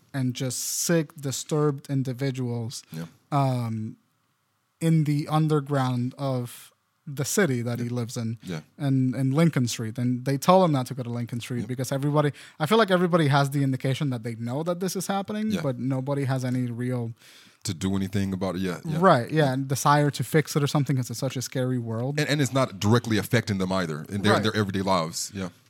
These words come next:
Speaker 1: Um, so from finding the ear, he goes to Laura Dern's dad,
Speaker 2: Yeah.
Speaker 1: um,
Speaker 2: She's
Speaker 1: which is the police detective.
Speaker 2: Yep.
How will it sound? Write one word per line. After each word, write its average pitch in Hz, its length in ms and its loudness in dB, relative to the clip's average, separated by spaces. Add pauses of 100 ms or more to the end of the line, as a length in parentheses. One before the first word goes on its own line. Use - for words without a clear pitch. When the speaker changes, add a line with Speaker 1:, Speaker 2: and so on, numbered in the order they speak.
(120)
Speaker 1:
Um, 151 400 -2
so 180 200 2
from 175 200 -6
finding 214 320 0
the 175 180 2
ear, 147 420 0
he - 160 -6
goes 160 320 0
to 160 180 0
Laura 151 360 4
Dern's 143 600 0
dad, 123 680 -2
Speaker 2:
Yeah. 73 140 -8 (160)
Speaker 1:
um, 127 440 -4
Speaker 2:
She's 135 120 -6
Speaker 1:
which 139 180 -4
is 131 160 -4
the 131 120 -4
police 139 360 -2
detective. 117 600 -6
Speaker 2:
Yep. - 100 -20